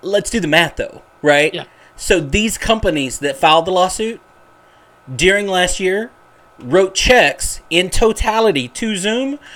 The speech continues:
Speaker 1: for one point three billion dollars.
Speaker 2: Right. So,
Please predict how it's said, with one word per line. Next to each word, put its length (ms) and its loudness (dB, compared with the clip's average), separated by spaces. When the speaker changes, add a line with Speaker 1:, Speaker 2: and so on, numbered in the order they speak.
Speaker 1:
for 160 0
one 400 0
point 320 -6
three 440 0
billion 400 2
dollars. 540 -2
Speaker 2:
Right. 240 -2
So, 180 -6